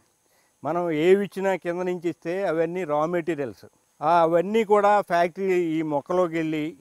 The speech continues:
ఈ మొక్క సూర్యరశ్మి ద్వారా ఆహారాన్ని అది త-,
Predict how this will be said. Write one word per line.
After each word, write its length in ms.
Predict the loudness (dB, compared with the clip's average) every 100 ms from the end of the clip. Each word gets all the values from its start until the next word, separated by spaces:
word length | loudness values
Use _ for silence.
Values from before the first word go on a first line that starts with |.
| -8
ఈ 100 | -6
మొక్క 540 | -4 -4 0 2 2
సూర్యరశ్మి 640 | 0 -6 -4 0 -2 -2 -4
ద్వారా 400 | -4 -2 -4 -8 _ _ _ _ -4
ఆహారాన్ని 500 | 0 2 2 2 0
అది 140 | -2
త-, 460 | -6 -10 -8 -8